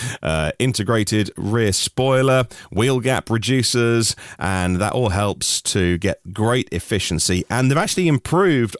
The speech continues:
on the hardware under the skin of the Ioniq five and the Kia E V six. So they haven't just bolted the same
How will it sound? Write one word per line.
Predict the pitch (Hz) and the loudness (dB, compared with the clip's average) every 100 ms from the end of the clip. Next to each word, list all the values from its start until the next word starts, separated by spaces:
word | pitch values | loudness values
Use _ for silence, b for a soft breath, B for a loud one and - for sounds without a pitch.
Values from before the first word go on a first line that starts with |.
| - | -2
on | 120 123 113 | 0 2 0
the | |
hardware | 104 - 147 160 135 127 110 113 | -2 -2 0 2 2 2 2 2
under | 117 | 0
the | 101 | 0
skin | - - 123 110 101 B B - | -2 0 2 2 0 B B -4
of | 107 | -2
the | 110 | -2
Ioniq | 113 117 110 - | 0 0 0 -2
five | 127 110 107 | 0 0 0
and | 101 | 0
the | |
Kia | - - 110 | 0 0 2
E | 104 | 2
V | 90 82 | 0 0
six. | - 92 - - | 2 0 -2 -4
So | - 117 | 0 0
they | 104 | 2
haven't | 120 156 | 2 2
just | 120 107 101 | 0 -2 -2
bolted | 120 123 120 101 | 0 0 -2 -2
the | |
same | 101 120 101 95 82 | 0 2 2 2 0